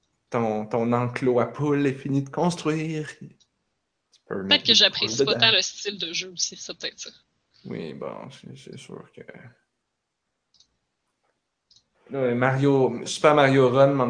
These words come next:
Speaker 1: envoie pas mal, là, ces temps-ci,
Speaker 2: Ah
Speaker 1: là,
Speaker 2: ouais,
Speaker 1: vraiment.
Speaker 2: tu t'as, t'as joué finalement, moi j'ai, j'ai à peine joué parce que je sais que c'est un Mario puis qu'il faut que tu sautes puis j'aille les platformers, fait que je suis pas intéressée,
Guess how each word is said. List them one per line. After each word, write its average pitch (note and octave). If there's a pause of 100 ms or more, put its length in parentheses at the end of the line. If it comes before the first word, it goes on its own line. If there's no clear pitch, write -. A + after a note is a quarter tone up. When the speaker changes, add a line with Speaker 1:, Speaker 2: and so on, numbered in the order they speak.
Speaker 1:
envoie A#2
pas A#2+
mal, A2
là, A2+
ces A#2+
temps-ci, A2+
Speaker 2:
Ah C#4+
Speaker 1:
là, F#4
Speaker 2:
ouais, F#4+
Speaker 1:
vraiment. -
Speaker 2:
tu A#3+
t'as, A#3+
t'as A#3
joué D#4
finalement, B3
moi C#4+
j'ai, -
j'ai -
à G#3
peine B3+
joué G3+
parce -
que F#3 (100)
je -
sais G#3+
que G#3+
c'est -
un F#3+
Mario G3+
puis G#3+
qu'il -
faut F#3+
que -
tu -
sautes -
puis G#3
j'aille G3
les G#3
platformers, F3
fait E3+
que - (300)
je -
suis -
pas G3+
intéressée, F#3+